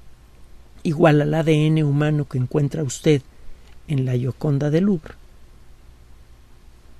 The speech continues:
entonces quizá el, el diagnóstico de que esa obra es del taller de Leonardo podría cambiar.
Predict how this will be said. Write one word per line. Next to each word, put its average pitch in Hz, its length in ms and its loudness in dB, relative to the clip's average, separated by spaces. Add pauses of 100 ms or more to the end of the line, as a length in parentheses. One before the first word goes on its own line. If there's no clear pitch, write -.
(440)
entonces 147 560 -2
quizá - 520 -2 (880)
el, 147 220 -4
el 151 200 -2
diagnóstico 156 840 0
de 147 100 -2
que 143 280 -2
esa 160 340 2
obra 160 340 4 (320)
es 160 340 2
del 156 200 2
taller 156 380 0
de 160 120 2
Leonardo 160 440 -2
podría 135 360 -6
cambiar. 180 400 -8